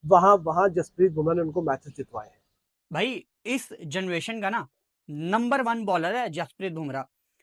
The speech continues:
Speaker 2: नसीम शाह no doubt बहुत टैलेंटेड है, पांच छह बॉलें अच्छी कर देता है, लेकिन नसीम शाह ने कितने मैच अपने बलबूते पे जितवाए हैं पाकिस्तान को अभी तक। और अभी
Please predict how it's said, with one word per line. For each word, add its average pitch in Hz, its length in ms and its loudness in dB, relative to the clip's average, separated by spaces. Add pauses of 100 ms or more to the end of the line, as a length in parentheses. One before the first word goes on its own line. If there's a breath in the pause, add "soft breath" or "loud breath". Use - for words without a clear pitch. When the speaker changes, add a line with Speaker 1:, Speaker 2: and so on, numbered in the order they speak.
(200)
Speaker 2:
नसीम 196 360 -6
शाह 226 360 0 (500)
no 226 220 0
doubt 233 320 0
बहुत 247 400 -2
टैलेंटेड 190 520 -2
है, 117 120 -8 (460)
पांच 196 260 -2
छह 233 140 -2
बॉलें 185 280 -2
अच्छी 202 240 -4
कर 170 180 -2
देता 151 240 -8
है, - 80 -16 (420)
लेकिन 196 280 -6
नसीम 202 300 -8
शाह 220 220 -2
ने 233 120 -8
कितने 262 420 -8
मैच 220 480 -4 (420)
अपने 277 380 0
बलबूते 220 540 -2
पे 262 140 -6
जितवाए 202 380 -4
हैं 202 180 -2
पाकिस्तान 139 480 -6
को 120 100 -14
अभी 202 280 -2
तक। - 160 -6 (840)
और 202 100 2
अभी 240 460 -4